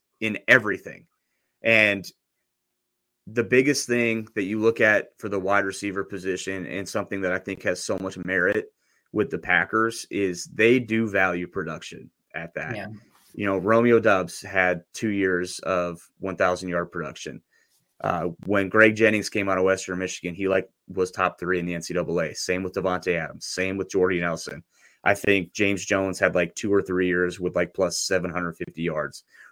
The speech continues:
Speaker 1: Christian Watson, same, same story. You know, he played in an offense that he wasn't getting targets, but Jalen Reed, there you go.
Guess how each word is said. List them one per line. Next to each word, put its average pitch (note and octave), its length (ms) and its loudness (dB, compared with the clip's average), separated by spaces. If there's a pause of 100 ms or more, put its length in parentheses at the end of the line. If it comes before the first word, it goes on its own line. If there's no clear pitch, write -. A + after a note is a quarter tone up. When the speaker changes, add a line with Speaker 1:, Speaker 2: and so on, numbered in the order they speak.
Speaker 1:
Christian G2+ 360 2
Watson, F2+ 540 0
same, F#2+ 480 0
same G2+ 320 0
story. F#2 600 2 (320)
You F#2+ 100 -4
know, F#2+ 60 -2
he G#2 140 -2
played G2+ 240 6
in F#2+ 100 0
an F2+ 80 0
offense F2+ 480 -2
that F2 160 0
he F2+ 160 -4
wasn't F2 320 0
getting F2 160 0
targets, G2+ 540 2
but F#2+ 220 4 (1120)
Jalen G2+ 320 2
Reed, G#2+ 320 4 (380)
there F#2 140 -2
you F#2 100 -2
go. G2+ 280 6